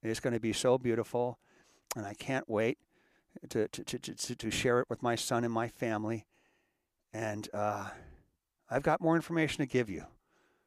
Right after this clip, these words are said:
Uh, I had to think and pray about other decisions, life-altering decisions. And I think, I think I made the right move. I really do. There's so much more to tell you. But for right now, I wanna thank you for listening to the show. And right now, I wanna thank our good friend,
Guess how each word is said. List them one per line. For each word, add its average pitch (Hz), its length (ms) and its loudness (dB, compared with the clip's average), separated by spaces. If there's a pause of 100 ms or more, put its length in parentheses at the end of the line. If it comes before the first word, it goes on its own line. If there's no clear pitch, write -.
(440)
Uh, 113 200 -2
I 107 120 -6
had 127 180 -2
to 131 60 0
think - 240 -2
and 117 80 -2
pray 123 220 6
about 113 220 4
other 117 200 2
decisions, 104 560 -2
life-altering 107 520 -2
decisions. - 600 -8 (560)
And 104 100 -6
I 113 80 -4
think, 170 440 0 (960)
I 226 80 -6
think 185 300 0
I 180 40 2
made 170 200 2
the 180 80 2
right 170 260 -2
move. 143 480 -4 (300)
I 113 100 -4
really 143 480 2
do. 120 420 -4
There's 107 180 -4
so 165 140 0
much 160 240 -2
more 160 120 -2
to 139 100 0
tell 143 260 -6
you. 135 160 -10 (580)
But 127 120 2
for 156 120 4
right 165 260 4
now, 143 160 2
I 156 60 4
wanna 135 220 2
thank 143 260 0
you 139 80 -2
for 139 140 -2
listening 135 300 0
to 127 60 -6
the - 40 -8
show. 151 240 0
And 117 120 -2
right 117 200 -6
now, 127 120 -4
I 135 80 0
wanna 131 200 0
thank 143 260 -4
our 131 140 0
good 135 160 0
friend, 120 340 -4